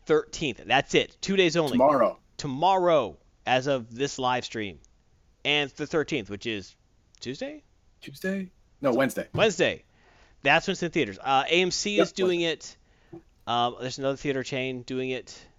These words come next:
Speaker 1: Um, but it's the thirty-fifth anniversary of Star Trek: The Wrath of Khan.
Speaker 2: Mm-hmm.
Speaker 1: It is, I'm not even gonna say arguably, it is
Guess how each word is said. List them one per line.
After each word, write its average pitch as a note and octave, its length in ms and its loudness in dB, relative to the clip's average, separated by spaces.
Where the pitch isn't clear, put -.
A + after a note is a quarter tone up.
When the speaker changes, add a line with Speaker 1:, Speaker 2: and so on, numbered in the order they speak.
Speaker 1:
Um, F#2+ 480 -6
but - 420 2
it's C#3+ 140 -2
the C#3 100 -4
thirty-fifth G3 640 0
anniversary C3+ 600 -2
of G#2+ 120 -12
Star A2 280 -2
Trek: - 260 -8
The G2+ 100 -12
Wrath F#2 280 -4
of - 80 -20
Khan. D#2 200 -16
Speaker 2:
Mm-hmm. A2 140 -14
Speaker 1:
It B2 160 -4
is, C#3+ 540 0
I'm A3 100 -2
not E4 60 2
even C#4 100 0
gonna F3+ 80 2
say D#3 140 -4
arguably, A2 560 -2
it C#3 100 -4
is D3 140 -4